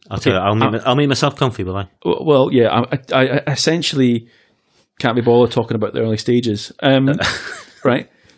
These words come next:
Speaker 2: It, it wasn't particularly high scoring. I'm not gonna lie.
Speaker 1: No,
Speaker 2: Uh,
Speaker 1: I did. I did see this.
Speaker 2: You did see. You had a look at the.
Speaker 1: I saw the scores.
Speaker 2: Did
Speaker 1: Yeah.
Speaker 2: you see the scores? Yeah, not great. So I think I'm just gonna go straight to the semis. And
Speaker 1: Okay.
Speaker 2: Just talk about it from there.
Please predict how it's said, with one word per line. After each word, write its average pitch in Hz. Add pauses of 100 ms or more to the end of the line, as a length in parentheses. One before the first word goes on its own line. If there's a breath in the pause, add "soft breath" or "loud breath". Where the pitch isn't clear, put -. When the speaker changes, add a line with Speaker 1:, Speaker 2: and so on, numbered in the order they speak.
Speaker 2:
It, 143
it 151
wasn't 160
particularly 147
high 135
scoring. 127
I'm 139
not 131
gonna 127
lie. 123 (200)
Speaker 1:
No, 98
Speaker 2:
Uh, 107
Speaker 1:
I 101
did. 95
I 101
did 95
see 107
this. 95 (420)
Speaker 2:
You 123
did 127
see. 135
You 120
had 135
a 127
look 143
at 127
the. 120
Speaker 1:
I 113
saw 117
the 98
scores. 98
Speaker 2:
Did -
Speaker 1:
Yeah. -
Speaker 2:
you 139
see 151
the 135
scores? 143 (160)
Yeah, 104
not 131
great. 98 (560 soft breath)
So 117 (340)
I 120
think 190
I'm 202
just 165
gonna 131
go 120
straight 120
to 117
the 110
semis. 110 (140)
And -
Speaker 1:
Okay. 95
Speaker 2:
Just 82
talk 123
about 107
it -
from 104
there. 107